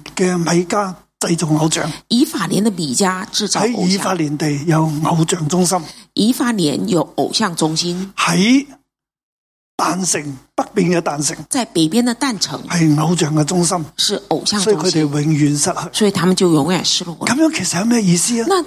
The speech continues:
Speaker 2: 這有什麼意義呢？
Speaker 1: 對兩代嘅，兩王嘅人嚟講有咩意思？
Speaker 2: 對兩王的，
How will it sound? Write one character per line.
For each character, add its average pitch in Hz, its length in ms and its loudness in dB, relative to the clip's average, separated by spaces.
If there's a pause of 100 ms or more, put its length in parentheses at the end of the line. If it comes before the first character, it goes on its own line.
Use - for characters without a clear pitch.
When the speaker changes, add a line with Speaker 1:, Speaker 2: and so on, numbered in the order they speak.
(120)
Speaker 2:
這 349 200 -2
有 202 320 0
什 - 160 -2
麼 202 60 0
意 240 180 2
義 277 180 4
呢？ 247 140 0
Speaker 1:
對 190 100 2
兩 240 380 4
代 175 200 -4
嘅， 190 640 0 (380)
兩 208 280 0
王 160 220 -2
嘅 202 140 2
人 160 160 0
嚟 151 100 2
講 180 220 0
有 190 80 2
咩 208 180 2
意 165 100 2
思？ 160 140 0
Speaker 2:
對 330 160 6
兩 214 300 0
王 170 180 2
的， 277 260 0